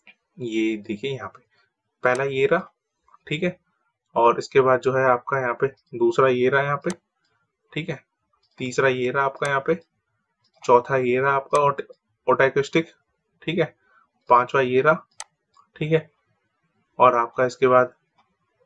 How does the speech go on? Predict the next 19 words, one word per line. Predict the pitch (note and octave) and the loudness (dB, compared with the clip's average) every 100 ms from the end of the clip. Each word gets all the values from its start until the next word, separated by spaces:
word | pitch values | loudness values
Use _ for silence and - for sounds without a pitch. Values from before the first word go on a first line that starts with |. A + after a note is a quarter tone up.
| _ _ _ _ _ | _ _ _ _ _
छठा | - B2+ C3 | -4 0 0
ये | B2+ C3 | 2 2
रहा, | D#3 F#3 _ _ - _ _ _ _ _ _ | 2 -2 _ _ -20 _ _ _ _ _ _
ठीक | - E3+ | -4 -4
है। | C#3+ _ _ _ | -6 _ _ _
इसके | - D3 | -10 -2
बाद | C3 B2+ | 0 2
आपका | B2 - C#3+ C#3 _ _ _ _ | 0 2 0 -2 _ _ _ _
जो | B2 B2+ | -4 -4
है | C#3 C#3+ | -4 -6
ये, | B2+ B2+ C3+ | -6 -6 -6
इसके | C3+ C3 - | -8 -8 -4
बाद | B2+ B2+ C3 C3 _ _ _ _ _ _ _ _ _ _ | -2 -2 -4 -6 _ _ _ _ _ _ _ _ _ _
सेवंथ | - C3+ B2+ C3+ C3+ | -6 -2 0 -2 -2
आपका, | C3 - D3 E3 _ _ _ _ _ _ _ | -2 0 -4 -4 _ _ _ _ _ _ _
सेवंथ | - C3 C3+ C3+ | 0 2 2 0
आपका | C3+ - | -2 -2
ये | C3 B2+ | -4 -2
रहा | C#3+ F3+ | -2 -2